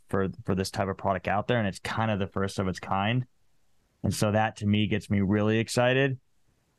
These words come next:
The other one is in a far more competitive space. They don't have nearly as large of a moat, I would say.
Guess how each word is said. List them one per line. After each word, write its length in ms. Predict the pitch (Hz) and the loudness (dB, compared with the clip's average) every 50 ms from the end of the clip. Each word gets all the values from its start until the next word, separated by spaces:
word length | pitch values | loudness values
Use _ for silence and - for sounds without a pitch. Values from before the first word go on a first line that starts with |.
| _ _ _ _ | _ _ _ _
The 120 | - 127 135 | 2 4 4
other 180 | 143 147 156 | 6 6 4
one 480 | 156 151 151 151 147 143 143 139 127 123 _ _ _ _ _ - | 4 4 4 4 4 4 2 0 0 -2 _ _ _ _ _ 0
is 120 | 131 120 | 2 2
in 60 | 127 127 | 4 2
a 60 | 120 | 2
far 300 | 101 - 123 120 120 120 | 0 2 2 2 4 2
more 180 | 120 117 117 | 2 2 0
competitive 520 | 117 - 120 107 - 113 113 113 110 107 101 | 0 0 -2 -2 2 2 2 2 2 0 -2
space. 640 | - - - 113 110 110 110 107 - - - - - _ _ _ - | -4 -2 0 0 2 2 0 -2 -4 -8 -10 -12 -14 _ _ _ -2
They 140 | - 110 | 0 2
don't 260 | 107 113 113 113 - - _ - - _ _ _ - | 2 2 2 0 -2 -6 _ -20 -20 _ _ _ -6
have 240 | - 110 117 117 110 | -2 0 0 0 2
nearly 440 | 113 113 113 117 117 113 113 110 110 | 2 2 4 4 4 4 4 2 2
as 140 | 107 104 98 | 2 2 2
large 300 | 107 107 107 110 107 101 | 2 2 2 2 2 0
of 80 | 104 101 | 0 2
a 40 | |
moat, 360 | 101 104 104 104 104 113 - - _ _ - | 4 4 4 4 2 0 -2 -6 _ _ -2
I 80 | - 110 | 0 2
would 160 | 120 120 117 | 2 2 0
say. 420 | - - 123 120 120 127 131 131 | -2 0 0 2 2 2 0 -2